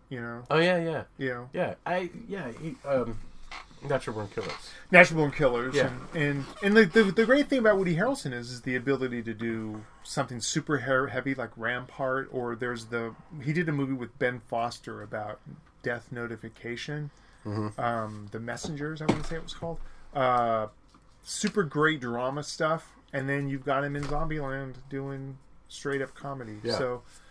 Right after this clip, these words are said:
Speaker 1: so kudos to that guy. Uh, a bunch of trailers came out. Um, speaking of Woody Harrelson, there, he's doing this thing that I think is really cool. It's a two hour s-, have you heard about this?
Speaker 2: Yeah, yeah, yeah.
Speaker 1: It's called Lost in London. He's gonna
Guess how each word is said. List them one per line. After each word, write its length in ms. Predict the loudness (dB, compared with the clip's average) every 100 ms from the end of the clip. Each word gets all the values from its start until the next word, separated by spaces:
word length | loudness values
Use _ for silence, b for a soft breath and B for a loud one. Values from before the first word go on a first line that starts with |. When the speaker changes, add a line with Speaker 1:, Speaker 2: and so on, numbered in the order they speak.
| B -8
Speaker 1:
so 180 | -6 -4
kudos 340 | -4 -4 -2
to 40 | -2
that 160 | -4
guy. 200 | -4 -6 -6 B B
Uh, 160 | 12 12
a 40 |
bunch 240 | 12 8 8
of 80 |
trailers 420 | 4 6 6 4 0
came 220 | 2 4
out. 340 | 4 2 0 -2
Um, 380 | 0 2 0 -2
speaking 300 | -6 -4 0 0
of 60 |
Woody 200 | 0 0
Harrelson, 560 | 0 0 0 -2 -2 2
there, 220 | 2 0 B B
he's 180 | 0 4
doing 200 | 6 4
this 100 | 4
thing 160 | 0 2
that 80 |
I 20 | 0
think 160 | 0
is 100 | -2
really 240 | 0 0 0
cool. 380 | 0 0 0 -4 b b b b -4
It's 160 | 0
a 60 | 0
two 500 | 0 -4 2 4 6
hour 360 | 6 6 4 0
s-, 200 | -4 -2
have 140 | 2
you 80 | 4
heard 140 | 6
about 200 | 6 2
this? 100 | 4
Speaker 2:
Yeah, 160 | 6 8
yeah, 140 | 6
yeah. 200 | 6 6
Speaker 1:
It's 80 | 4
called 220 | 6 6
Lost 340 | 6 4 2 2
in 120 | 4
London. 440 | 4 4 2 2 -2 B B 4
He's 200 | 6 6
gonna 340 | 6 6 4